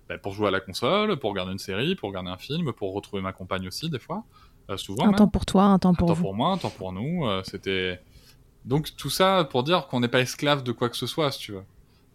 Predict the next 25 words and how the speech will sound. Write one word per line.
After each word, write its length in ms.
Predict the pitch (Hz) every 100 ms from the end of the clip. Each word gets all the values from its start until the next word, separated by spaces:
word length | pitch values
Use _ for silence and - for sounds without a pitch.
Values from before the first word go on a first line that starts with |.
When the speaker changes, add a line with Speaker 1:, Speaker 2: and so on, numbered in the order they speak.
| _
Speaker 1:
Euh, 760 | 101 98 95 92 90 92 50 50 - - -
c'est, 260 | - 101
c'était, 440 | 98 104 - 107 104
c'est 220 | - 104
juste 320 | 101 180 -
des 300 | 135 113 107
organisations 580 | 113 110 110 107 104 151
différentes 560 | 127 120 - 104 156 -
par 140 | 104
rapport 420 | 95 - 147 143 - _ _ -
à 80 |
ce 80 | 104
qui 120 | -
nous 160 | 110 107
paraît 280 | - 110 120
important. 480 | 135 127 113 - - _ _ - - _ _ - - 240
Speaker 2:
Mhm. 140 | 214
Speaker 1:
Voilà. 220 | 180 196 - _ - _ -
Je 100 | -
pense 220 | 156 -
qu'il 180 | 139 120
faut, 260 | - 127
si 80 | 123
tu 120 | -
veux, 300 | 127 165 185